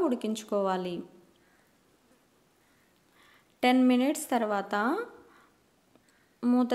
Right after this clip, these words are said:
తీసి చూసినట్లయితే మనకి చోలా కర్రీ ఈ విధంగా ప్రిపేర్ అయిపోయింది. So,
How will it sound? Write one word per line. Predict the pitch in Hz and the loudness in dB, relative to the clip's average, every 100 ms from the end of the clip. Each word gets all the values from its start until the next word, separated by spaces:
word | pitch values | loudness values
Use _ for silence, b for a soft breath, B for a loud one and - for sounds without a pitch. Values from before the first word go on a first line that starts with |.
| 240 | -2
తీసి | 240 233 247 247 | -2 -2 -4 -2
చూసినట్లయితే | 240 233 220 208 208 196 240 | -4 -4 -6 -6 -6 -4 -2
మనకి | 247 220 208 269 269 | -2 -2 -6 -8 -6
చోలా | 226 214 208 226 269 | -4 -2 -2 -4 -2
కర్రీ | 220 202 254 | -2 -2 -2
ఈ | 247 | -2
విధంగా | 208 208 214 | -4 -6 -6
ప్రిపేర్ | 202 196 208 208 | -6 -4 -2 -2
అయిపోయింది. | 196 196 196 202 247 | -4 -8 -8 -6 -6
So, | - 254 | -4 -2